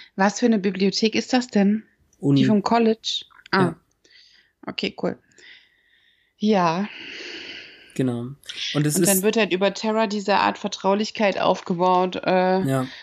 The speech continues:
Speaker 1: und sie lässt sie erst noch so Rätsel raten. „Ja, wer hat mich wohl geschickt, ha?“
Speaker 2: Ich fand sie, also Cassie hier viel, viel sympathischer <laughs> irgendwie im,
Speaker 1: Echt?
Speaker 2: im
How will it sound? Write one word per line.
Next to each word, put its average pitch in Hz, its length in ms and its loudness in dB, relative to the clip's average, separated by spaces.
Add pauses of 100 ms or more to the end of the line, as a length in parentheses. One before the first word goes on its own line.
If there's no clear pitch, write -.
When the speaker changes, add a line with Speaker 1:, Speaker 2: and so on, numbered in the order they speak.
(120)
Speaker 1:
und 175 120 0
sie 190 60 0
lässt 196 300 0
sie 214 120 2
erst 190 300 0
noch 214 140 -2
so 196 140 -8
Rätsel 190 500 -6
raten. 165 460 -4
„Ja, 175 160 2
wer 180 120 4
hat 175 60 2
mich 165 160 0
wohl 170 100 0
geschickt, 160 460 -2
ha?“ 160 260 -2 (1400)
Speaker 2:
Ich - 180 -2
fand 185 260 -2
sie, 165 440 0 (800)
also 139 240 0
Cassie 175 720 -2 (440)
hier 175 520 -2
viel, 165 600 -4
viel 185 400 -2
sympathischer 147 680 -4
<laughs> 147 40 -4
irgendwie 135 560 -4
im, 135 140 -4
Speaker 1:
Echt? 370 280 2
Speaker 2:
im 135 120 0